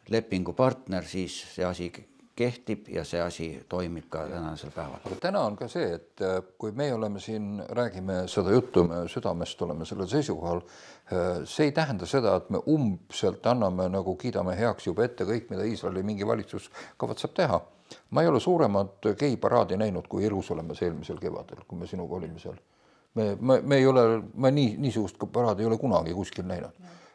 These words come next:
Speaker 2: Ja seal võtsid sellest osa ka mingisugune seitse või kaheksa parlamendi liiget vähemalt, Iisraeli Knesseti liiget, eks ole, ja nii edasi. See oli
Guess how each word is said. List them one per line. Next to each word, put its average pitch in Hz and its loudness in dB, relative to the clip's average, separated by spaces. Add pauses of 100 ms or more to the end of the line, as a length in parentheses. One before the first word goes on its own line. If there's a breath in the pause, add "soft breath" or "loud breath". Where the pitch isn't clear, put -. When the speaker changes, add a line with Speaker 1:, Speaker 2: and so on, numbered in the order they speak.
Speaker 2:
Ja 95 8
seal 147 8
võtsid 117 -2
sellest 104 0
osa 117 2
ka 131 2
mingisugune 101 0
seitse 117 -2
või 95 0
kaheksa 107 0
parlamendi 95 0
liiget 123 0
vähemalt, 98 -4 (400 loud breath)
Iisraeli 101 4
Knesseti - 2
liiget, 101 -2
eks - -8
ole, 98 2
ja 98 -2
nii 120 4
edasi. 95 -2 (340 loud breath)
See - 0
oli 123 2